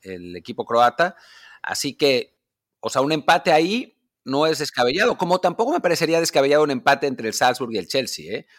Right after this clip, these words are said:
O sea, creo que para mí los cuatro equipos van a llegar con posibilidades de calificar o de ser eliminados en la última jornada, aunque el Chelsea,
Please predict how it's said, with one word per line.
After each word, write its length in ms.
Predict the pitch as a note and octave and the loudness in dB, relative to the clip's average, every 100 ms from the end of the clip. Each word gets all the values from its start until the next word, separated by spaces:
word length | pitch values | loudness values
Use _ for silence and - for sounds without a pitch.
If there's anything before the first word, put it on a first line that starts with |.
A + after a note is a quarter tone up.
| _ | _
O 80 | - | -6
sea, 100 | - | -4
creo 180 | - D3+ | -2 0
que 360 | E3 D#3+ C3+ - _ - | 2 4 2 -2 _ -2
para 180 | B2 C3+ | 0 2
mí 380 | D3+ F#3+ A3+ - | 0 -2 -4 -6
los 320 | A#2+ A#2+ - | -2 -2 -4
cuatro 340 | - D#3+ E3+ | 4 4 4
equipos 640 | E3 C#3+ E3 E3 E3 - _ _ _ _ _ - | -6 -6 -6 -2 -4 -4 _ _ _ _ _ -6
van 200 | B2 C#3+ | 0 2
a 40 | |
llegar 400 | C#3+ C3 C3+ C3+ | 2 2 4 2
con 240 | - B2+ - | 0 -2 -2
posibilidades 460 | B2 B2 B2+ C#3+ | -6 -2 2 2
de 100 | C#3+ | 0
calificar 680 | A#2 A2 G2+ A2 - C#3+ E3 - _ _ _ | -2 -4 -4 -6 2 2 2 -10 _ _ _
o 140 | A#2 | -2
de 100 | A#2 | 0
ser 160 | A#2 C#3+ | 0 0
eliminados 680 | C#3+ B2+ A#2 B2 C3+ D3 C#3+ | 0 -2 -2 2 2 0 -4
en 100 | A#2+ | -6
la 100 | A2 | -6
última 240 | B2+ C#3+ | -2 -2
jornada, 380 | F#3+ F#3 F3+ F#3 | 0 0 2 2
aunque 240 | C#3+ C3 | 0 -2
el 120 | C#3 A#2 | -4 0
Chelsea, 420 | D3 C#3 - | 0 0 -2